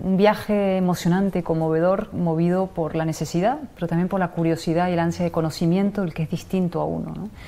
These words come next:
Y, y ese viaje, eh,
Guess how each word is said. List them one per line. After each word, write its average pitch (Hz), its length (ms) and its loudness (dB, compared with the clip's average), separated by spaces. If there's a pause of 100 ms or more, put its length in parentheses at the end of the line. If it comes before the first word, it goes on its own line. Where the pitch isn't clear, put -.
(640)
Y, 175 560 0
y 185 140 0
ese 214 220 2
viaje, 240 640 2
eh, - 420 -4